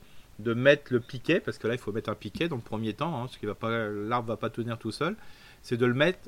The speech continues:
face, euh, je dirais, le piquet face au vent, euh, de manière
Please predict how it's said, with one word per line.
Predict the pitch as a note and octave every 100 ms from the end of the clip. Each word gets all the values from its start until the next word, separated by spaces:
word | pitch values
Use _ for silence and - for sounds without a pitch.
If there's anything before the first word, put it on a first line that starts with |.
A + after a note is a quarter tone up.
| - -
face, | - E3+ G3 - - - - -
euh, | B2+ B2
je | B2 B2
dirais, | B2 B2 C#3 D#3
le | C#3
piquet | - A#2+ D#3
face | D3+ D#3 -
au | B2
vent, | A2 C#3+ - - - - - -
euh, | A#2 A#2 A2+ A2 G#2+ G#2 G#2 G#2 G2+
de | A2+
manière | A2 G#2+ B2 D3+